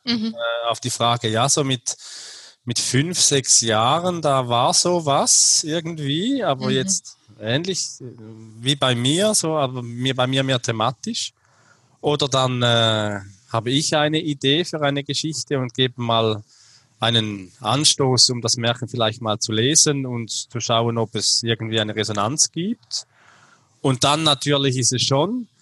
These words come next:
Speaker 2: losgelöst, äh, vom Thema Märchen als solches,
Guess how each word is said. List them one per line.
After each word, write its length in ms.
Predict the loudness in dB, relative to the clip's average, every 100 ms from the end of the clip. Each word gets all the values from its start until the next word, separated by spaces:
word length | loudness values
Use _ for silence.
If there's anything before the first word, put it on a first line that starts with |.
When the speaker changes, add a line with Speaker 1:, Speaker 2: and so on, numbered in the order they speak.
| _ _
Speaker 2:
losgelöst, 1300 | 0 2 4 4 2 2 4 4 4 4 2 2
äh, 220 | 0 0 0
vom 320 | -2 -6 -4
Thema 380 | 0 0 0 0
Märchen 460 | 2 0 -2 -4
als 280 | -2 2 2
solches, 640 | 2 0 0 0 2 2